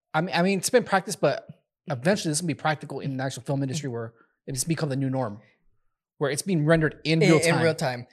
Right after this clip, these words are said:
Speaker 2: And you even get that with C G characters now. So say with the whole, you know, Dawn of the Planet of the Apes, War of the Planet of the Apes, Caesar character, all those Apes characters,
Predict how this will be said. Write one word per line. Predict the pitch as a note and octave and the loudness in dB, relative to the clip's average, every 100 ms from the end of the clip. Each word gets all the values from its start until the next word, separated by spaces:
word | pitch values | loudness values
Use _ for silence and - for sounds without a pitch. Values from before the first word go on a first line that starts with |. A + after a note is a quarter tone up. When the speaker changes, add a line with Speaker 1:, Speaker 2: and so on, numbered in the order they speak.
| - | -2
Speaker 2:
And | F#3+ F#3 | 0 0
you | B3+ | -2
even | C4+ C4 D#3+ | -2 -2 -2
get | F#3 G3+ | -2 2
that | F#3+ D#3 | 2 2
with | D3+ - | -2 -2
C | - E3+ | -4 -4
G | F3+ E3 | -6 -6
characters | - F3+ A3 G#3+ D3 D#3 | -2 0 0 -2 -4 0
now. | F3+ G#3 E3+ | 4 6 4
So | E3+ | 2
say | - A3 A3 | 0 4 4
with | G#3 F3 E3+ E3 | 6 4 2 -2
the | D#3 | -4
whole, | D3 F#3+ F3 D#3 | 2 4 4 2
you | D3+ | -2
know, | C#3 | -4
Dawn | C3 D3 D#3 | 0 0 0
of | |
the | D3+ | -2
Planet | D#3+ C#3+ D3 | -2 -2 -2
of | |
the | D3 | -2
Apes, | C#3+ | -4
War | C#3 | -4
of | C3 | -4
the | |
Planet | - D3 C3+ | -6 -6 -4
of | C3 | -2
the | |
Apes, | D#3+ D#3+ - | -4 -4 -4
Caesar | G3+ G3 F#3+ | -2 -2 -2
character, | F#3+ F3+ E3+ | -2 -4 0
all | F3 F3+ | 0 0
those | D#3+ | -2
Apes | A3 C#4 | -6 -6
characters, | - B3 B3+ C#3+ C#3+ | -2 -2 -2 -6 -6